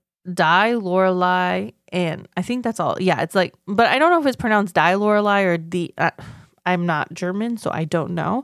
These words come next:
It was later turned into a popular song that Germans like to sing. And Lucy and Suzanne took this and made their own spoof on the lyrics, 'cause German soldiers would sing this. And so the lyrics were, I believe, I don't, not sure what the actual lyrics are, but they made, they changed it.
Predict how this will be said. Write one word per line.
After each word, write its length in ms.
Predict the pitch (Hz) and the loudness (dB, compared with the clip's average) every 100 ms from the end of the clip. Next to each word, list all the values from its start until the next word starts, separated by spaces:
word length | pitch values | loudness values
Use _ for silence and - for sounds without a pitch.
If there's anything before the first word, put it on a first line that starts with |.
| - | -4
It 100 | - | 0
was 180 | 240 233 | 2 4
later 260 | 226 277 359 | 4 2 2
turned 320 | - 240 233 | 2 2 2
into 240 | 226 220 | 2 2
a 40 | 185 | 2
popular 580 | - 175 175 190 185 170 | 4 2 2 2 2 2
song 400 | - 160 170 175 | 0 0 0 0
that 140 | 165 | 0
Germans 360 | 180 170 165 160 | 0 0 0 -2
like 160 | 143 | -2
to 80 | - | -2
sing. 460 | - 339 240 180 190 - | -4 -2 -2 -2 -4 0
And 320 | 196 185 185 | 2 4 2
Lucy 320 | 220 240 247 | 2 0 0
and 100 | 233 | -2
Suzanne 600 | 202 190 220 247 226 208 | 0 0 2 2 2 0
took 240 | - 202 | 0 -2
this 400 | - 196 190 - - | 2 2 0 -6 -4
and 200 | 190 185 | 2 4
made 200 | 185 185 | 4 4
their 180 | 190 - | 2 2
own 160 | 175 175 | 2 2
spoof 260 | - 180 | 0 0
on 120 | 170 | 0
the 100 | 165 | 0
lyrics, 340 | 170 180 151 - | 0 0 -2 -4
'cause 220 | - 175 | -2 -2
German 360 | 165 180 185 175 | 2 2 2 0
soldiers 560 | - 165 175 175 165 | 0 0 2 2 0
would 160 | 170 165 | -2 -6
sing 380 | - 165 165 185 | -6 -6 -4 -4
this. 360 | 247 320 - - - | -2 -4 -8 -18 -8
And 80 | 220 | -2
so 120 | 240 | 2
the 120 | 220 | 4
lyrics 380 | 220 214 247 - | 4 6 4 0
were, 300 | 233 208 196 | 0 4 4
I 100 | - 196 | 2 2
believe, 540 | 196 202 233 262 247 - | 2 0 0 0 -2 -2
I 80 | 214 | 0
don't, 300 | 214 240 226 | 4 2 2
not 180 | 226 240 | 2 2
sure 160 | 262 262 | 2 2
what 160 | 226 | 2
the 100 | 196 | 0
actual 380 | - 185 - 196 | -2 -4 -2 0
lyrics 320 | 180 185 180 | 2 0 0
are, 80 | 214 | -4
but 200 | 190 - | -4 -4
they 120 | 190 | -2
made, 580 | 180 175 175 175 175 170 - - | 0 0 0 0 -2 -4 -10 -2
they 160 | 196 185 | 0 0
changed 520 | - 214 202 190 - | 0 2 2 0 -6
it. 220 | - - | -12 -12